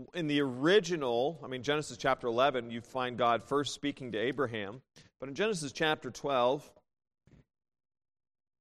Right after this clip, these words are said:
uh, Abraham leaving Ur of the Chaldees, and he takes Terah, his father, with him, and Lot goes with him. Genesis chapter twelve, verse one, "Now the Lord had said unto Abram, Get thee out of thy country,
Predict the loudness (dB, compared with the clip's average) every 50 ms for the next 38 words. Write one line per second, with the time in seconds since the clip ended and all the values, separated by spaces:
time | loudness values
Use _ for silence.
0 | _ -10 -8 -6 -2 -2 -2 -2 -2 -2 -2 -4 -4 -4 -2 -2 0 0 0 -2
1 | -4 -6 -6 -8 -4 -2 -2 -2 -2 -4 -6 -8 -6 -6 -6 -4 -6 -6 -8 -8
2 | -8 -10 -10 -12 -10 -10 -10 -8 -6 -6 -6 -6 -10 -14 -8 -4 -2 0 2 2
3 | 0 0 -2 -6 _ _ _ _ _ _ _ _ _ _ _ _ _ _ _ -20
4 | -16 -12 -12 -12 -8 -2 0 2 2 4 2 2 -2 -4 -6 -6 -6 -8 -10 -8
5 | -8 -10 -8 -4 -4 -2 -2 -4 -4 -6 -6 -6 -6 -6 -4 -4 -4 -4 -6 -10
6 | -10 -12 -14 _ _ _ _ -4 -4 -4 -4 -2 -6 -6 -2 0 0 0 0 -4
7 | -8 -2 0 2 2 2 0 -2 -4 -4 -4 -6 -8 -8 -6 -4 -2 -2 -2 -2
8 | -2 -4 -2 0 -2 -2 0 2 2 2 4 2 0 0 -2 -4 -4 -2 -2 -2
9 | -2 -2 -2 -4 -4 -2 0 0 0 0 -2 -4 -4 -4 0 2 2 2 2 0
10 | -4 -4 -2 -2 0 0 0 -2 -2 0 0 -2 -2 -2 -6 -8 -6 -6 -6 -6
11 | -8 -8 -8 -6 -4 -4 -4 -6